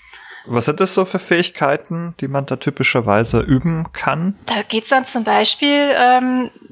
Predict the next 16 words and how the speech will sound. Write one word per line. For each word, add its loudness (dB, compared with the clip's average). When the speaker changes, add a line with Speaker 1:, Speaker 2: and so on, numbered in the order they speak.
Speaker 2:
gibt's -8
dann 2
Übungen 0
und 0
Spiele, 0
wo -4
du -2
zum -2
Beispiel 0
so 2
Muggelsteine 2
verteilst 0
und -4
dann 0
der 2
Pinzettengriff -2